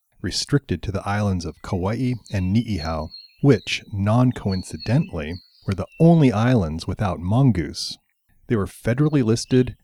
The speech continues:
as an endangered species in nineteen sixty-seven, soon after a captive breeding program began. Captive bred birds were released on the Big Island, Maui, and Oahu. A few hundred still exist in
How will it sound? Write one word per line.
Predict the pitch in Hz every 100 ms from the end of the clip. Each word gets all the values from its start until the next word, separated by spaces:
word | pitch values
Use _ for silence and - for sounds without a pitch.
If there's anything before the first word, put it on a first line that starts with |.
| -
as | 98
an | 92
endangered | 85 87 101 110 107 -
species | - 101 104 120 117 117
in | 90 82
nineteen | 87 104 - 117 107
sixty-seven, | - - - 101 - 95 85 78 85 - _ _ -
soon | - 139 151
after | 113 120 - 82
a | 80
captive | - 98 - 85 80
breeding | 107 113 92
program | - 85 78 80 76 78
began. | 87 85 80 76 78 - - _ - _ -
Captive | - 139 - 131
bred | 156 143 110
birds | 120 135 135 -
were | 90
released | 85 82 104 120 -
on | 90
the | 78 -
Big | 143 147
Island, | - 143 139 135 135 - _ 98
Maui, | 92 101 113 110 98 - -
and | 107 110
Oahu. | 95 82 87 80 78 78 - _ -
A | -
few | - 175 202
hundred | - 180 131 82
still | - - - 190 180
exist | 123 131 87 - -
in | 87